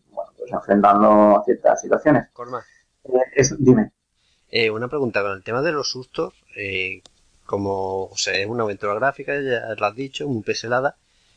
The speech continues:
Speaker 2: El tema de los sustos, eh, ¿cómo lo...? Porque, claro,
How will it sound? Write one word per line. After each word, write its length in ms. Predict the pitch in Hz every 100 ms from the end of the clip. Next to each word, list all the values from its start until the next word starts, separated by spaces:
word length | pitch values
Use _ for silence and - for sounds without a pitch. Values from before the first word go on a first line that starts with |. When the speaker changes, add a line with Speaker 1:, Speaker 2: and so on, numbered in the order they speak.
| _
Speaker 2:
El 180 | - -
tema 160 | - 117
de 60 | 160
los 100 | 143
sustos, 440 | 156 - 185 202
eh, 300 | - 110 104 _ _ _ _ _ _
¿cómo 360 | - 131 131
lo...? 580 | 123 123 120 117 113 113 -
Porque, 280 | 104 98
claro, 460 | 113 120 131 101 98